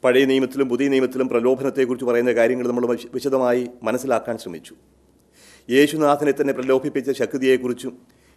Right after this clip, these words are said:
യേശു എപ്രകാരമാണ് പ്രലോഭനത്തെ നേരിട്ടത്, അതിജീവിച്ചത്, വിജയിച്ചത് എന്ന് നമ്മൾ കണ്ടു കഴിഞ്ഞു.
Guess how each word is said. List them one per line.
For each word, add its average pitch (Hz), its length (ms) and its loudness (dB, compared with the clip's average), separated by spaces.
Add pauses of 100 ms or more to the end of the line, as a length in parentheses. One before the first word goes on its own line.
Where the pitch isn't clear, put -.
യേശു 139 260 4
എപ്രകാരമാണ് 135 640 2
പ്രലോഭനത്തെ 127 500 0
നേരിട്ടത്, 127 600 -2
അതിജീവിച്ചത്, 120 800 -4
വിജയിച്ചത് 127 540 -4
എന്ന് 117 260 -8
നമ്മൾ 110 200 -6
കണ്ടു 101 200 -4
കഴിഞ്ഞു. 78 280 -10